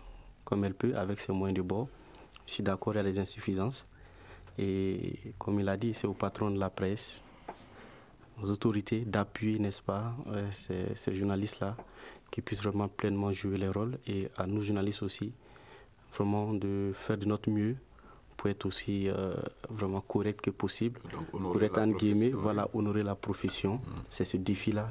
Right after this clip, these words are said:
Speaker 1: que nous devons relever, parce qu'il n'y a pas d'État fort sans une presse forte,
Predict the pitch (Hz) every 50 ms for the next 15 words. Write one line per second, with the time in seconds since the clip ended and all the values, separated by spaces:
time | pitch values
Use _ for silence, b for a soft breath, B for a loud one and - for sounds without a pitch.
0 | - - 113 107 104 98 101 92 101 98 95 95 95 95 92 98 107 120 - B
1 | B B B B B B - - - - - - 98 95 98 101 - - - 98
2 | 98 98 92 - - 101 98 101 101 98 98 95 - - 95 - - - 95 95
3 | 104 - - - - - - 98 95 92 - - 92 90 - - 98 101 - -
4 | -